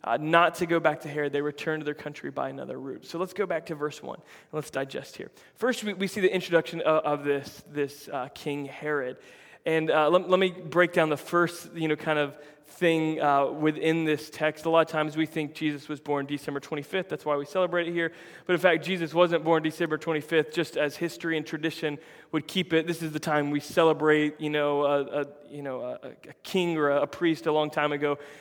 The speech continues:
decided, you know, "We're gonna pick a day here 'cause we don't really know the day." Most likely, it, it probably would have been, um, uh, later September i-, is one of the really, uh, understood times to be. And the, and the reason we know this is because,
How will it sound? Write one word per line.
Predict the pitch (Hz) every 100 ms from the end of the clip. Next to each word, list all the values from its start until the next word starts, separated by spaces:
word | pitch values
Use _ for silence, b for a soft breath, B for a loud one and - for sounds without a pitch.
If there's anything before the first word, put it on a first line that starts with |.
| B
decided, | 156 - 147 143 143
you | 143
know, | 139
"We're | 143
gonna | 139
pick | 139 147 151
a |
day | 139 131 131
here | 127 131 127
'cause | 135 131
we |
don't | 143 139
really | 147 139
know | 135 139 139
the | 135
day." | 143 139 135 B B
Most | 190 185 202
likely, | 190 185
it, | 160 160
it | 160
probably | 202 208 208 185
would | 175
have | 165 143
been, | 165 160 156 151 B B
um, | - 143 139 135 131 139 - - -
uh, | 92 73
later | - 160 160 160
September | 139 175 156 - 156 160 175 180
i-, |
is | 170 165 156 151
one | 156
of | 151
the | 147
really, | 143 151 143 135
uh, | 139
understood | 123 143 143 139 - 147 143
times | - 139 143 139 -
to | 151
be. | 151 147 B B
And | -
the, | 190
and | 185 190
the |
reason | 185 240 214 190 170
we | 170
know | 170 160 175
this | 165 151 147
is | 156 147
because, | 156 - 156 147